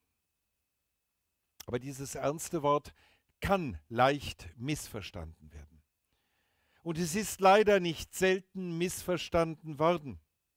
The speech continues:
Nicht selten hat man dieses Wort nämlich verstanden im Sinn von, wir dürfen nicht als Unwürdige zum Abendmahl kommen. Und wenn man den Ausdruck in diesem Sinn versteht,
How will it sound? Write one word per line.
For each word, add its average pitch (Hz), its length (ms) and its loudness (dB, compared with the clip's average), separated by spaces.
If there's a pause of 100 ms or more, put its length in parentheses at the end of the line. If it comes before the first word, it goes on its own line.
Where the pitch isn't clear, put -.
(760)
Nicht 214 280 -2
selten 233 460 6
hat 190 220 4
man 190 160 2
dieses 170 420 -4
Wort 185 280 4
nämlich 175 360 -4
verstanden 165 680 0
im 156 220 -6
Sinn 180 280 -4
von, 160 380 -2 (500)
wir 143 240 0
dürfen 170 480 0
nicht 160 400 -6 (180)
als 190 720 2 (100)
Unwürdige 110 1040 -4 (1400)
zum 127 260 -8
Abendmahl 95 580 -6
kommen. 76 320 -18 (1800)
Und 127 120 -6
wenn 220 120 6
man 254 160 6
den 233 220 4
Ausdruck 202 680 2
in 165 220 -4
diesem 226 480 -4
Sinn 233 320 -2
versteht, - 760 -4